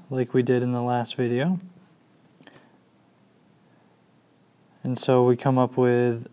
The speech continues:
values for this column. Now, the one additional column that we have is to multiply the squares of the deviations by the frequency. Because remember, zero is occurring once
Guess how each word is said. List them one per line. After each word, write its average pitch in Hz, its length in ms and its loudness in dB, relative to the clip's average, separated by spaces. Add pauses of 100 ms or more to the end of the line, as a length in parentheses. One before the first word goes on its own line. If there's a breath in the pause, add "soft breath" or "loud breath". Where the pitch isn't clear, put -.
(160)
values 123 540 0
for 120 200 -6
this 123 300 -6
column. 123 540 -8 (640 loud breath)
Now, 143 300 10
the 135 220 4
one 156 300 8
additional 151 560 6
column 160 360 4
that 127 120 2
we 127 160 2
have 123 580 2 (1000)
is 143 140 0
to 139 120 4
multiply 139 640 8 (320 loud breath)
the 131 80 4
squares 143 640 6
of 156 100 8
the 151 80 6
deviations 151 960 6 (400 soft breath)
by 123 160 4
the 120 120 0
frequency. 131 840 0 (400 soft breath)
Because 131 320 6
remember, 139 580 6 (920 soft breath)
zero 139 800 10
is 135 120 6
occurring 131 540 6
once 135 560 8